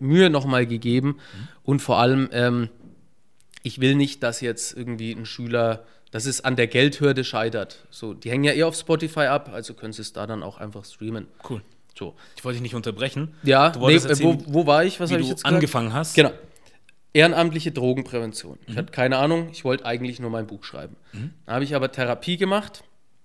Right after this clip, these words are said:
Speaker 1: hab meinen Therapeuten die ganze Zeit genervt, so, "Hey, wie schreibe ich ein Buch? Wie, wie ver-, kann man das verlegen? Hilfst du mir?" Halt die Fresse, konnte er ja nicht sagen, weil er war ja mein Therapeut. Dann hat er das voll klug gemacht. Der hat nämlich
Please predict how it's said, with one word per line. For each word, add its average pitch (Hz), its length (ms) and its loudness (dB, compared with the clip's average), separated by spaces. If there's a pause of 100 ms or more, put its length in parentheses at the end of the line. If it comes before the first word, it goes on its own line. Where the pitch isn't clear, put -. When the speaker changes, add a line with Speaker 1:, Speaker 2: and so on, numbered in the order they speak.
(360)
Speaker 1:
hab 131 120 -2
meinen 135 160 0
Therapeuten 156 520 -2
die 143 60 -4
ganze 147 260 -4
Zeit 147 160 -6
genervt, 127 420 -6
so, - 100 -16
"Hey, 131 360 -10
wie 120 80 -14
schreibe 127 300 -4
ich 123 60 -10
ein 127 80 -8
Buch? 135 380 -6 (520)
Wie, 131 320 -16 (100)
wie 135 200 -6
ver-, 127 260 0 (320)
kann 135 160 -2
man 135 100 0
das 127 120 -6
verlegen? 139 480 -2
Hilfst 139 320 -8
du 143 60 -8
mir?" 135 200 -4 (800)
Halt 123 200 -2
die 131 40 -8
Fresse, 156 380 0
konnte 147 260 -2
er 135 40 0
ja 127 40 -2
nicht 123 160 -6
sagen, 165 380 -2
weil 143 140 -8
er 127 120 -6
war 123 80 -4
ja 127 80 -2
mein 120 160 -4
Therapeut. 120 540 -4 (580)
Dann 113 100 -6
hat 139 140 0
er 151 80 2
das 127 160 -6
voll 170 240 6
klug 170 240 -6
gemacht. 135 340 -2
Der 123 100 -2
hat 131 100 -4
nämlich 147 360 -4